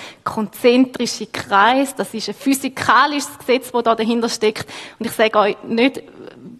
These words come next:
oder ich kann es euch nicht erklären, weil ich bin keine Physikerin, wie das ganz genau funktioniert. Aber da ist eine Wasseroberflächenspannung und je nachdem, wie hoch die Spannung von dieser Oberfläche ist, umso mehr Kreise, umso grössere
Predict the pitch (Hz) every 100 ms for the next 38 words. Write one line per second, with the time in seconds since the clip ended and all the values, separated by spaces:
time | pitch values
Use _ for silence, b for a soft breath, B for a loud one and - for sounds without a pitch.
0 | _ 214 220 - 247 302 269 269 269 -
1 | - 226 254 247 226 - - - 180 254
2 | 262 269 - 240 240 254 B B B 202
3 | 254 226 - - 320 - 330 302 311 311
4 | 311 - 294 269 294 - B B 226 240
5 | 269 269 - 226 208 247 320 - 294 -
6 | 262 294 311 277 254 - 247 - - 202
7 | 202 277 392 403 - B B 220 226 262
8 | 269 - - 240 262 226 269 247 269 294
9 | - 233 - - 254 277 277 - 208 196
10 | - - 247 262 - 220 226 - 220 233
11 | 254 - B B B - 247 247 240 226
12 | 220 220 247 - - 196 208 - 202 220
13 | 214 202 196 190 214 - 214 202